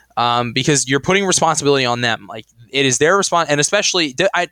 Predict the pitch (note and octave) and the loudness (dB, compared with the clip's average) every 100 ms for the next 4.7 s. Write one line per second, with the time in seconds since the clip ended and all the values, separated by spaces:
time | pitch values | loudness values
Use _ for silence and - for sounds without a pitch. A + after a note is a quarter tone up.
0 | _ - F3 G3 G#3 A3+ G3+ G3+ F3+ D#3+ | _ -4 -2 2 2 2 2 0 -2 0
1 | D3 C#3+ B2+ C3 C3 C3+ _ _ A#2 A2+ | -2 -4 -4 0 0 -2 _ _ -4 0
2 | A2 G#2+ G#2+ - _ _ _ _ _ _ | -2 -4 -12 -20 _ _ _ _ _ _
3 | _ _ _ - - C3 C#3 D#3+ F3 D#3+ | _ _ _ -20 -8 -6 -2 -2 -2 -4
4 | C3 C#3 A#2 A#2 C3 - - | -2 -2 -2 -4 -4 -8 -12